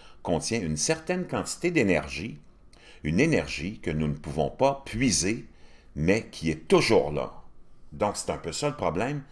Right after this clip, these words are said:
Et avec l'avancée de la science, l'avancée des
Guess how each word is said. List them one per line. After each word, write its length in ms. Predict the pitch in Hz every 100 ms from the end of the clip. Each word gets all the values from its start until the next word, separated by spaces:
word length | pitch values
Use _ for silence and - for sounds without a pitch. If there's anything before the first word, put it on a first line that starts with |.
| - - - - - - - - - -
Et 140 | 98
avec 380 | 95 156 165 -
l'avancée 720 | 87 78 76 98 82 - 175
de 100 | 170
la 100 | 113
science, 460 | - - 127 117 -
l'avancée 580 | 87 76 90 80 - 175
des 340 | 139 82 67